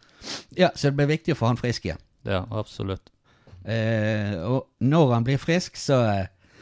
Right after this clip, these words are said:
Speaker 1: vil dere le-, lese om det på, eh, Facebook-siden
Speaker 2: Ja,
Speaker 1: til Brannpodden.
Speaker 2: ja.
Speaker 1: Eh,
Speaker 2: Vi kan gå innom det, det er slitsomt å holde styr på det, men det koker på Facebook-sidene.
Speaker 1: Herlighet.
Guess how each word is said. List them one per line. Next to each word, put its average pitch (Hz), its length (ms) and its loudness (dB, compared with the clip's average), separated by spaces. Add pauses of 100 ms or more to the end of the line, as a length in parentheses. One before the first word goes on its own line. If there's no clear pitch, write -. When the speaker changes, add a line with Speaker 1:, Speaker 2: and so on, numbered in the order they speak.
(200)
Speaker 1:
vil 131 220 4
dere 104 400 0
le-, 98 160 -2
lese 104 320 -2
om 113 80 0
det 90 180 -2
på, 95 160 2
eh, 78 420 -6 (340)
Facebook-siden 95 640 -2
Speaker 2:
Ja, 98 80 2
Speaker 1:
til 104 200 4
Brannpodden. 98 480 2
Speaker 2:
ja. 92 180 -4 (100)
Speaker 1:
Eh, 82 480 -4 (120)
Speaker 2:
Vi 113 260 -4
kan 117 200 0
gå 113 140 4
innom 113 300 2
det, 117 200 6
det 110 160 4
er 101 320 0
slitsomt 101 640 -4
å 90 340 0
holde 95 200 2
styr 104 240 4
på - 160 0
det, 92 140 2
men 90 180 0
det 95 140 -2
koker 117 420 4
på 104 160 2
Facebook-sidene. 98 880 2
Speaker 1:
Herlighet. 90 880 -4